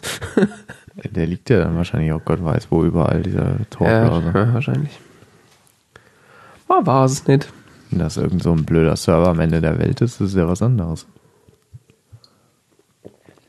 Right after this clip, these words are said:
Speaker 1: Ja.
Speaker 2: Ja.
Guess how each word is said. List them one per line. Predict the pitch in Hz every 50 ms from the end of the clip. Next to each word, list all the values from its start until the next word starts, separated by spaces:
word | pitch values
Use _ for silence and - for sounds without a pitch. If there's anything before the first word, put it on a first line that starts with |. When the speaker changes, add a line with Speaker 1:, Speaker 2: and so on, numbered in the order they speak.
| _ - - - _ _ _ _ _ _ _ _ _ - - - - - - - - - - - -
Speaker 1:
Ja. | 143 123 110 - - - - _ _ _ _ _ _ _ _ _ _ -
Speaker 2:
Ja. | - 78 73